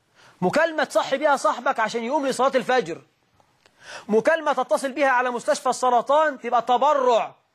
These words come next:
شوف أوجه خير كتير أهو، أوجه خير كثيرة. صل به رحم، <coughs> اسقي به شجرة إخاء، ابعت لأخوك وحبيبك رسالة حلوة تجعل لك ود في قلبه،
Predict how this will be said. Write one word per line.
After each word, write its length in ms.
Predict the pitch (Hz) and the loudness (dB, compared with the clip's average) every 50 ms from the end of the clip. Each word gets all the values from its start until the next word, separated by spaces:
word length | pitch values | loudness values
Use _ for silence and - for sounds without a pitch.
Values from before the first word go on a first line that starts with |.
| _ _ | _ _
شوف 200 | - 220 - - | -16 -8 -2 0
أوجه 240 | 247 247 202 220 | 0 0 0 -2
خير 200 | 202 - 269 269 | -4 -4 -4 -6
كتير 300 | - - 208 262 294 277 | -6 -6 -8 -4 0 2
أهو، 240 | 247 262 330 339 - - _ _ _ _ _ _ _ _ _ - | 4 4 4 4 2 0 _ _ _ _ _ _ _ _ _ -2
أوجه 280 | 240 262 254 208 233 196 | 0 0 0 0 0 -2
خير 300 | - - 269 294 277 254 | -2 0 0 0 0 0
كثيرة. 560 | - - 208 - - 294 320 - 214 151 - - _ _ _ _ _ _ _ - - - | -2 -2 -4 -2 0 0 0 2 0 -2 -4 -10 _ _ _ _ _ _ _ -20 -14 -6
صل 240 | - - 320 330 285 | -2 0 0 2 2
به 220 | 302 285 254 240 | 2 2 2 2
رحم، 260 | 226 220 - - 143 120 - _ _ _ _ - | 2 0 -2 -6 -12 -16 -20 _ _ _ _ -8
<coughs> 1000 | - - - - _ _ _ _ _ _ _ _ _ _ _ _ _ - - - | -8 -8 -8 -12 _ _ _ _ _ _ _ _ _ _ _ _ _ -8 -2 0
اسقي 360 | 311 311 - - - 269 262 | 0 0 0 -4 -6 -6 -4
به 200 | 247 294 277 254 | -2 -2 -2 -2
شجرة 380 | 220 - 269 262 233 233 220 202 - - | -2 -2 -2 0 0 0 0 -2 -4 -6
إخاء، 560 | 196 - - 190 180 165 - - - - _ _ _ - 185 | -8 -6 -2 -2 0 0 -2 -4 -12 -20 _ _ _ -8 -4
ابعت 280 | 180 180 170 156 - | -2 -2 -2 -2 -4
لأخوك 360 | 160 143 - - - - - - | -8 -8 -6 -6 -8 -6 -6 -6
وحبيبك 340 | - - 196 214 196 - | -4 -4 -2 -4 -4 -4
رسالة 240 | 156 - - 208 196 | -4 -4 -2 -2 -4
حلوة 400 | - - 214 233 214 202 196 190 - - _ _ - - - - - _ _ _ | -4 -6 -6 -4 -2 0 0 -2 -2 -8 _ _ -20 -20 -20 -20 -20 _ _ _
تجعل 380 | - 254 240 170 180 156 165 190 | -2 -2 0 0 0 -2 -2 -2
لك 160 | - - - | -4 -2 -2
ود 360 | 165 160 247 190 170 143 156 | 0 2 2 0 0 -4 -6
في 160 | - - 170 | -4 -2 -2
قلبه، 420 | 156 - 196 190 185 165 143 143 | 0 0 0 -2 -2 -4 -8 -10